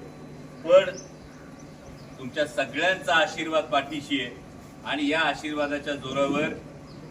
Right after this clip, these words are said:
सर्वसामान्य माणसाची ताकद काय असते, सर्वसामान्य शेतकऱ्याची ताकद काय असते, ती आपल्याला दाखवून द्यायची आहे. म्हणजे तुम्ही सगळी मंडळी असतील, आशिष भाऊ असतील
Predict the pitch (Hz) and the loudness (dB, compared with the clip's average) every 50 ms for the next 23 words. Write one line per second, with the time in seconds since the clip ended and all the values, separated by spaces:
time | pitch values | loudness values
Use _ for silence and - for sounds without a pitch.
0 | - - - - - - - - - - - - - 160 165 180 185 190 202 202 | -16 -16 -16 -16 -18 -18 -18 -18 -18 -18 -14 -2 4 4 6 6 6 4 4 2
1 | - - - 185 170 165 165 170 175 175 170 175 175 175 165 160 165 165 160 - | 2 2 0 2 2 2 2 2 0 0 0 0 -2 -2 0 0 0 0 0 0
2 | - 170 160 - - - - - - 170 160 160 160 170 170 151 - 160 151 147 | -2 -4 -4 -4 -6 -10 -10 -2 0 2 2 2 2 -2 -4 -2 -2 0 4 4
3 | 147 139 - - - 143 135 127 - - - - - - - - - - - - | 4 4 4 0 -4 -8 -8 -8 -8 -10 -12 -12 -12 -14 -14 -14 -14 -14 -14 -16
4 | - - - - - - - - - - - - - - - - - - - - | -16 -16 -16 -18 -18 -18 -18 -18 -18 -18 -18 -16 -16 -18 -18 -18 -18 -18 -18 -18
5 | - - - - - - - - - - - - - - - 143 151 156 165 170 | -18 -18 -18 -16 -16 -16 -14 -14 -14 -14 -14 -14 -16 -12 0 4 4 4 4 4
6 | 180 170 160 - 160 156 156 170 170 165 160 - - - 156 156 - - 170 190 | 0 -4 -2 0 0 0 2 0 -2 -4 -4 -6 -6 -4 -4 -4 -4 -4 -2 0
7 | 196 190 185 - 208 196 190 190 185 185 - - - - 160 156 156 156 165 160 | 0 0 0 -2 -4 -4 -4 -4 -4 -6 -8 -12 -6 -2 2 2 2 2 0 -4
8 | 156 - 160 156 147 143 139 139 - 143 139 143 160 165 160 151 143 151 156 156 | -4 -2 0 0 2 0 -2 -4 -6 -6 -6 -4 0 0 0 0 0 0 0 0
9 | 156 143 143 143 139 135 147 156 147 143 147 139 - 147 156 160 160 160 - - | 0 2 0 0 0 0 -2 -4 -2 -2 -2 -2 -4 -4 -4 -4 -6 -8 -10 -12
10 | - - - - - - 294 208 143 - 294 311 320 - - - - - 196 220 | -14 -14 -14 -8 -2 -2 -2 0 -2 -2 -4 -4 -4 -6 -6 -6 -6 -4 -4 -4
11 | 214 165 156 143 139 139 139 135 127 127 139 135 135 135 139 139 139 160 160 151 | -4 -2 0 -2 0 0 0 -2 -2 -2 -2 -2 -2 0 0 -2 -2 -4 -2 0
12 | 147 151 156 151 147 143 - 156 160 160 160 160 | 0 2 2 2 0 0 -4 -4 -2 0 0 -2